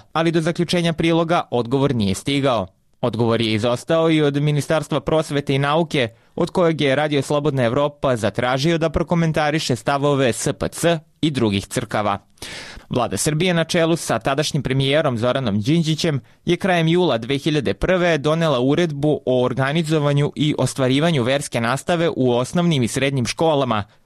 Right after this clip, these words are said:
čime su veronauka i građansko vaspitanje uvedeni kao izborni predmeti.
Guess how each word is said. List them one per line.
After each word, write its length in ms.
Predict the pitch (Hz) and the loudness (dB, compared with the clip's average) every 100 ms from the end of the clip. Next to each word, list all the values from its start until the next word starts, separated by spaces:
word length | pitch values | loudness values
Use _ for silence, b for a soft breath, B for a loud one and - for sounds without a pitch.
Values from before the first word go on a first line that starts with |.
| - | -4
čime 220 | 208 190 | 0 0
su 220 | - 165 | 2 2
veronauka 600 | 127 120 120 131 156 - | 2 2 0 0 0 0
i 60 | 120 | -2
građansko 520 | 135 131 147 151 - | 0 0 0 -2 -2
vaspitanje 560 | 101 - 156 165 170 170 | -4 -2 -2 0 2 2
uvedeni 460 | 143 143 151 160 | 2 2 2 -2
kao 300 | 147 165 160 - | 0 0 0 -2
izborni 460 | 135 107 113 117 107 | -4 0 -2 0 0
predmeti. 560 | 127 123 131 - 98 | 0 0 0 -2 -6